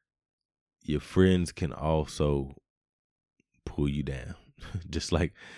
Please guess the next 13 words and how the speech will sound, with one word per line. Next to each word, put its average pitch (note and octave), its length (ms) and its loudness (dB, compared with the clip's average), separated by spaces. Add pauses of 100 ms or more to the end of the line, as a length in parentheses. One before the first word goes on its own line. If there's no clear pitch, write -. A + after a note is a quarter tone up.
(180)
just D2+ 160 -2
like F2 160 6
anything F2+ 420 2
else F2 180 6
that's D#2+ 160 0
going E2+ 300 6
on E2+ 180 6
in E2 120 2
the D#2 80 0
city, F2+ 380 8
man, D2+ 340 0
you D#2+ 180 0
know, E2+ 260 2